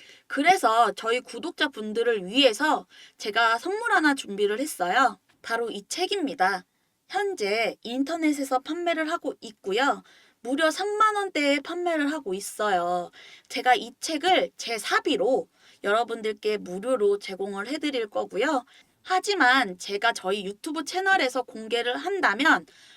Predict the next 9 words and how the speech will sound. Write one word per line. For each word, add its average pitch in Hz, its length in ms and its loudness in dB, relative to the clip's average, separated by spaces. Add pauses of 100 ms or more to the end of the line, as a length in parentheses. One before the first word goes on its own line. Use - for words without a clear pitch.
(140)
저의 285 360 2
선행을 311 680 0 (260)
누군가가 208 760 2
악용할 220 540 2
가능성이 190 640 -8
높아서 196 760 0 (360)
무분별하게 277 880 4
나누어 240 440 -2
주기보다는 208 1000 -2